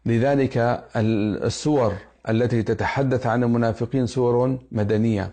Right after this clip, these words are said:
والآيات التي تتحدث عن المنافقين آيات مدنية إن كانت في السور،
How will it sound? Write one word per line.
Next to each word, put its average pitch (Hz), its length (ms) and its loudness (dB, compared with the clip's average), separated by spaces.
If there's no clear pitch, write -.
والآيات 123 440 2
التي 180 280 2
تتحدث 151 560 0
عن 131 160 2
المنافقين 123 600 0
آيات 120 340 0
مدنية 135 640 2
إن 135 80 2
كانت 143 360 0
في - 80 -6
السور، 127 600 0